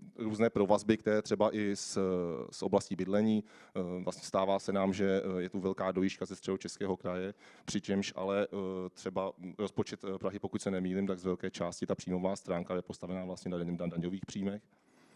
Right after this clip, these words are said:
To znamená, že zase vlastně, pokud chceme Prahu udržet jako místo, kde vlastně ta pracovní síla má tu největší globální konkurenceschopnost, tak musíme vytvořit i ty podmínky, aby ty lidé tady mohli a chtěli, eh, žít, protože prostě se jim to jednak vyplatí a jednak je to pro ně, eh,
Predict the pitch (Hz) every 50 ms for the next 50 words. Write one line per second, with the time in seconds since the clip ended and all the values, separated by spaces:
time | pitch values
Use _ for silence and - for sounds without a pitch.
0 | - - - - - - - 104 101 98 104 101 104 104 107 104 107 104 117 107
1 | 98 104 - - 113 113 113 - 98 107 104 - - 113 107 - 110 - 120 113
2 | - - - 120 117 117 110 - 113 107 107 104 107 107 104 117 117 - 110 -
3 | - 110 110 104 101 - - 107 107 110 107 107 101 - - 107 117 110 - 107
4 | 98 - 110 104 110 113 113 - - 104 107 101 101 101 101 98 - - 107 110
5 | 107 - 104 101 101 104 107 - - - - 107 98 104 104 101 104 110 104 -
6 | 101 98 - 110 98 95 92 - 92 - - - - - 92 95 98 - - 98
7 | - 95 95 - - 98 101 95 95 95 - 95 98 101 95 95 98 - 101 -
8 | 98 95 95 95 95 98 95 104 98 - - - - - - - - - 90 98
9 | - 110 104 101 - 101 101 - 98 98 101 101 104 101 101 107 107 107 - -
10 | 85 - - - 120 120 107 87 80 - - 90 90 90 90 87 87 87 85 -
11 | - - - - - - - - 90 92 87 - _ - 92 92 - 92 - 95
12 | 90 90 90 - - - 92 - 90 92 92 92 101 92 95 98 95 92 90 -
13 | - 90 - - 101 95 90 92 95 - 90 - 98 - - 95 98 98 92